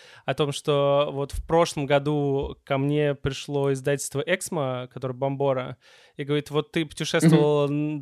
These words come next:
Speaker 1: до Байкала на электричках, напиши об этом книгу". Я такой: "Ну, я не писатель". Он говорит: "Да все равно, напиши". Э,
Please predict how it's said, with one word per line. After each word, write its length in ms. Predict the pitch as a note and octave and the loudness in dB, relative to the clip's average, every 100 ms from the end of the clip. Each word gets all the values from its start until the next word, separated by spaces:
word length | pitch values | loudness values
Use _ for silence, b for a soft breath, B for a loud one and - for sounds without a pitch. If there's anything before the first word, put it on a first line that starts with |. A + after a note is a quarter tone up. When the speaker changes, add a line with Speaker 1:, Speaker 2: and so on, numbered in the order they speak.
| C3 | -2
Speaker 1:
до 100 | D3 | 2
Байкала 420 | D3+ D3+ A3 F#3+ | 2 4 4 4
на 100 | C#3+ | 2
электричках, 500 | C#3 - C#3+ - - | 0 -4 -4 -6 -8
напиши 240 | C3+ - | -4 2
об 100 | F#3 | 4
этом 200 | D#3 D3 | 4 0
книгу". 340 | - C#3+ B2+ A#2 | -2 -2 -2 -2
Я 160 | B2 | -4
такой: 360 | B2+ B2+ B2+ B2+ | -4 -2 -2 -2
"Ну, 240 | C3 D3 | -2 -4
я 180 | C#3 D3 | -2 -2
не 100 | C#3 | -2
писатель". 460 | B2+ C3 C#3 C#3+ C#3 | -6 -6 -2 -2 -2
Он 60 | C3 | -6
говорит: 120 | B2+ | -6
"Да 200 | A#2+ C#3+ C3 | -2 -2 -2
все 200 | - F3 | 0 2
равно, 260 | C3+ B2+ | 4 2
напиши". 540 | B2 B2+ C#3+ D#3+ B2 - B B B B | -4 -8 -8 -8 -8 -10 B B B B
Э, 460 | C3+ B2+ B2 B2 | -8 -6 -6 -8